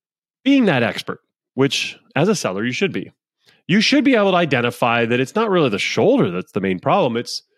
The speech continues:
it's the belly and the knife that's stuck in there. Well, most sellers,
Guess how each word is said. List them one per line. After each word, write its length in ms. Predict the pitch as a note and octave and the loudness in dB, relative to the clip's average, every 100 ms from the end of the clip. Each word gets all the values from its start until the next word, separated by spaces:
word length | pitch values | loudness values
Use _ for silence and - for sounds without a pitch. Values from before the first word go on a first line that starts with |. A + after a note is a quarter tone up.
| _ _ _ _ _ - | _ _ _ _ _ -18
it's 180 | A#2+ | -12
the 100 | - | -8
belly 520 | - G3+ G3+ A2 A2+ - _ _ _ | -2 0 2 0 -2 -6 _ _ _
and 520 | G#2+ G#2+ G#2 G2+ G2 - | -4 -2 -2 -4 -8 -6
the 80 | G2 | -2
knife 380 | A2+ G#2+ - | 0 -2 -4
that's 180 | - F2+ | -8 -8
stuck 280 | - F#2+ - | -4 -6 -6
in 100 | E2+ | -12
there. 200 | F2 - _ _ _ _ _ _ _ _ | -12 -20 _ _ _ _ _ _ _ _
Well, 320 | E3+ G#3 - - - _ _ _ _ _ _ _ _ | 0 0 -2 -12 -20 _ _ _ _ _ _ _ _
most 640 | D3+ F3 G#3 G#3+ - - - | -2 2 4 2 0 -6 -8
sellers, 720 | - F3 C3+ E2 - - | 0 2 2 -2 -6 -10